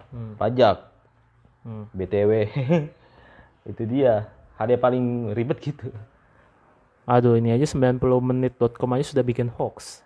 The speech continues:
Speaker 2: Kenapa tuh, Pak?
Speaker 1: Tidak memiliki klub favorit. Tapi gue nggak tahu ya beneran Watford atau bukan. Tapi gue percaya Watford itu favoritnya dia.
Speaker 2: Watford itu kan cuma klub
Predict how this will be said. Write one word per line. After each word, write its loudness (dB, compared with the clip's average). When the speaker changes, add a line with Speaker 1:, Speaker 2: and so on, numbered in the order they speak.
Speaker 2:
Kenapa -2
tuh, -2
Pak? -6
Speaker 1:
Tidak 4
memiliki -2
klub -10
favorit. -8
Tapi -2
gue 4
nggak 0
tahu -2
ya 0
beneran -2
Watford -6
atau -6
bukan. -10
Tapi -10
gue -4
percaya -4
Watford -4
itu -6
favoritnya -2
dia. -2
Speaker 2:
Watford 2
itu -6
kan -2
cuma 0
klub -6